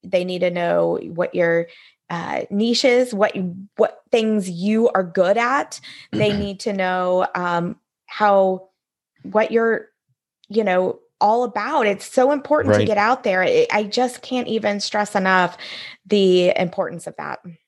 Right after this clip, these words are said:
Speaker 2: Yeah, exactly. Well, I think this is a great conversation to have at the very beginning of the year. So docs, get that blank slate out called the calendar,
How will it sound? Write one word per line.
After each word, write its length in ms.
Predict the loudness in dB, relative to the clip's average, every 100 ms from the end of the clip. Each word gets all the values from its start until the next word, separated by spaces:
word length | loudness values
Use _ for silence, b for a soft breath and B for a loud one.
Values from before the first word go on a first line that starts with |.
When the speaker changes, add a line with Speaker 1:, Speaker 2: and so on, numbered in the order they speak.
| _ _
Speaker 2:
Yeah, 140 | -2 0 -4 -6
exactly. 560 | -2 0 0 0 -6 -6 _ B B B B B B _
Well, 140 | 2 2
I 120 | 2
think 180 | 2 2
this 180 | 2
is 60 | 2
a 40 | 4
great 220 | 2 2
conversation 600 | 0 2 2 2 0 0
to 60 | 0
have 200 | 0 0
at 120 | -4
the 80 | -2
very 240 | 0 0
beginning 400 | 0 0 0 2
of 80 | 0
the 80 | 0
year. 340 | 2 0 -2
So 300 | -2 0 0
docs, 400 | 2 0 0 -2
get 200 | -6 -2
that 260 | 0 -2 b b _ -4
blank 380 | 2 2 2
slate 380 | 0 0 2 2
out 320 | 4 2 0
called 240 | -2 0 0
the 60 |
calendar, 680 | -2 2 2 2 2 0 -2